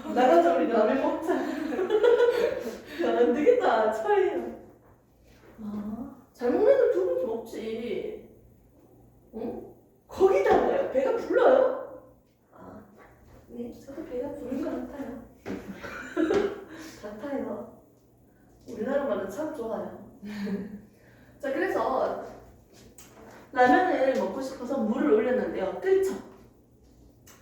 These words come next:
그러면 분명히 나는 액체를 담았는데, 어머, 뭐가 생겨?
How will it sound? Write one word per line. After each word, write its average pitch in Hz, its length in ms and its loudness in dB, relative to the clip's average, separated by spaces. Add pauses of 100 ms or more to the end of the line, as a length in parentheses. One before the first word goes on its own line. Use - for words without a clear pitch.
(160)
그러면 - 460 2
분명히 233 380 0
나는 220 500 -2
액체를 - 420 -4
담았는데, 208 840 0 (260)
어머, 466 600 4
뭐가 466 220 10
생겨? - 380 0